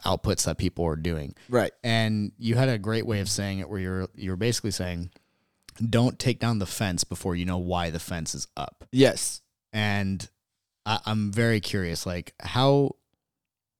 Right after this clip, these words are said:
Speaker 1: a lot of people today don't really study history in the same way that maybe they used to.
Speaker 2: Right.
Speaker 1: A lot
Speaker 2: I
Speaker 1: of
Speaker 2: agree
Speaker 1: people are
Speaker 2: with that.
Speaker 1: focusing on, like, what's the right now gratification.
Speaker 2: Yes, yes.
Speaker 1: So what, what is the importance of history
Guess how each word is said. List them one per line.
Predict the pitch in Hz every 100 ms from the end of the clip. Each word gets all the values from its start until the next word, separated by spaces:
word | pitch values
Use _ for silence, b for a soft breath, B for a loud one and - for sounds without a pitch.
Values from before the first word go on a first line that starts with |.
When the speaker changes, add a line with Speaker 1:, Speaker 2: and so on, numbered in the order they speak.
| _ _
Speaker 1:
a | 110
lot | 123 151
of |
people | - 117 98 92 -
today | - 85 87 87
don't | 80 95 -
really | 90 85
study | - - 85 82 80 76 73
history | 87 85 92
in | 80
the | 76
same | - 87 78 78
way | 73 71 65
that | 73 -
maybe | 80 71
they | - 64
used | 71 104 -
to. | 127 127
Speaker 2:
Right. | 110 113 104 98 -
Speaker 1:
A |
lot | 110
Speaker 2:
I |
Speaker 1:
of | 98
Speaker 2:
agree | -
Speaker 1:
people | 107
are |
Speaker 2:
with | 92
that. |
Speaker 1:
focusing | 107 101 - 101
on, | 90 87
like, | 82 -
what's | - - -
the | 90 82 80
right | 85 98 -
now | 98 95 87
gratification. | 87 85 78 82 - 69 - - - _
Speaker 2:
Yes, | 120 110
yes. | 101 90 - - -
Speaker 1:
So | - 110 104
what, | 104 123 151 135
what | 165
is | 196
the | 156
importance | 127 110 104 107
of | 87
history | 104 98 - 92 85